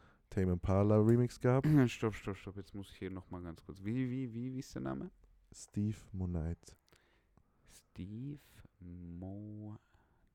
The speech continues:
Speaker 2: Oh,
Speaker 1: Ja.
Speaker 2: okay.
Speaker 1: Only You ist wirklich
Speaker 2: Oh,
Speaker 1: ein
Speaker 2: bisschen
Speaker 1: sehr
Speaker 2: Ding. Bisschen
Speaker 1: Das ist ein Re-Release.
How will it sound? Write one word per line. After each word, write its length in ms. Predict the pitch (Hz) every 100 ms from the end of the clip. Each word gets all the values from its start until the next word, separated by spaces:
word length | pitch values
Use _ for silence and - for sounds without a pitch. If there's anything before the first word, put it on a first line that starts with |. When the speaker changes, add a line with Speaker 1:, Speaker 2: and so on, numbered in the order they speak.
| - - - - _ - _
Speaker 2:
Oh, 160 | 113 113
Speaker 1:
Ja. 160 | 85 - _
Speaker 2:
okay. 340 | - 87 - 87 85
Speaker 1:
Only 300 | - 104 120
You 320 | 107 104 110 101
ist 140 | -
wirklich 460 | 101 - 95 - _ _ _ _ _ _ _ _ _ _
Speaker 2:
Oh, 420 | - 117 147 101 85
Speaker 1:
ein 60 |
Speaker 2:
bisschen 180 | 95 90
Speaker 1:
sehr 100 | 95
Speaker 2:
Ding. 380 | 92 139 139 92 - _ _ _
Bisschen 340 | - 90 85 - _ _ _ _ _ _ _
Speaker 1:
Das 160 | 104 139
ist 140 | 123
ein 80 | 117
Re-Release. 720 | 110 120 101 87 82 - -